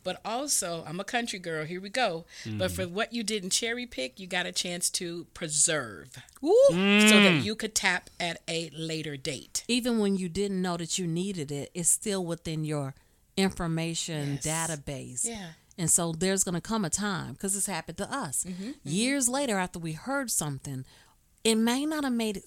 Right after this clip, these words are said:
Speaker 3: made sense 'cause it wasn't applicable at the moment.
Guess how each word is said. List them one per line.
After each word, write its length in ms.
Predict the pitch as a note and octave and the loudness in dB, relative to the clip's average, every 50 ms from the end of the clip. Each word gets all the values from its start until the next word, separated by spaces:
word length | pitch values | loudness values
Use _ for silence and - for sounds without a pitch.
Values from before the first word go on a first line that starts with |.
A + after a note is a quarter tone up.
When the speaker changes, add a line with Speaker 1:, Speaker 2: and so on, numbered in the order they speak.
| - | -6
Speaker 3:
made 260 | F#3 G#3 G#3+ G3+ E3 D#3+ | -2 0 0 0 2 2
sense 240 | - A3 G#3 G3 - | 2 4 4 2 2
'cause 160 | - G3+ F#3 | 2 2 0
it 80 | F#3 F3 | 0 0
wasn't 260 | F#3 F#3 E3+ E3 D#3 | 0 0 0 0 -2
applicable 480 | D3 - - C4 C4+ - G3+ F3+ E3+ | 4 4 4 4 4 -2 -4 -2 -2
at 140 | D#3+ D3 - | -4 -4 -6
the 60 | - | -8
moment. 500 | C3+ D3+ F#3+ A#3 C4 G3+ B2 F#2 E2 - | -6 -4 -2 -2 -2 -2 -4 -6 -12 -18